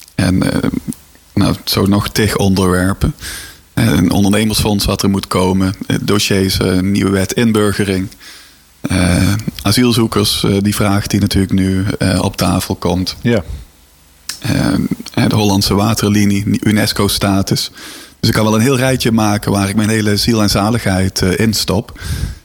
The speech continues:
Speaker 1: Ehm, als u het hebt over de vorm. Ja, ik zit al heel snel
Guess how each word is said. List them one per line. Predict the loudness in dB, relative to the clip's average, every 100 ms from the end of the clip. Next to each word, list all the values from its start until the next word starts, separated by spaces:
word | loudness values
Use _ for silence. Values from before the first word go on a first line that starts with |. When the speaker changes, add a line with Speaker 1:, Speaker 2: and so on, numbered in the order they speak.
| _
Speaker 1:
Ehm, | 0 2 4 2 2 2 0
als | 2
u | 2
het |
hebt | 0 0
over | 0 0
de | 0
vorm. | 0 0 0 -4 -6 -16 -18 -18 -6
Ja, | -2
ik | 0 0
zit | 0 0
al | 0
heel | 2 2
snel | 2 0 2 2 0 -2